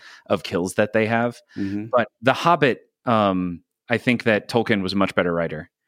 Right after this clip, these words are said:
Speaker 2: Yeah.
Speaker 1: Uh, when, when he came back and did, and did The Hobbit, I'm
Speaker 2: It was
Speaker 1: reading
Speaker 2: more
Speaker 1: that, uh,
Speaker 2: streamlined,
Speaker 1: summary
Speaker 2: yeah.
Speaker 1: right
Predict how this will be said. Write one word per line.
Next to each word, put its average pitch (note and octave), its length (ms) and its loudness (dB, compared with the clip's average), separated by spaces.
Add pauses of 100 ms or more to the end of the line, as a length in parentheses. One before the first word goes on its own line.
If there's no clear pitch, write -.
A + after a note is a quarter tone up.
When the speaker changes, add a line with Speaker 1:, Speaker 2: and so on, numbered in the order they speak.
(180)
Speaker 2:
Yeah. - 180 -6
Speaker 1:
Uh, F2 160 2 (200)
when, G#2+ 200 0
when A2 120 0
he G#2+ 120 2
came G#2 220 0
back F#2+ 220 2
and F#2 120 -2
did, F#2 300 -2
and G2+ 160 -4
did G2 140 -2
The F#2 60 -2
Hobbit, G#2 360 0
I'm A2 160 0
Speaker 2:
It G#2 40 2
was A2+ 120 -2
Speaker 1:
reading G#2+ 140 0
Speaker 2:
more G#2 80 0
Speaker 1:
that, - 80 -8
uh, - 20 -6
Speaker 2:
streamlined, F2+ 480 -2
Speaker 1:
summary E2+ 240 -6
Speaker 2:
yeah. E2 60 -6
Speaker 1:
right E2 120 -6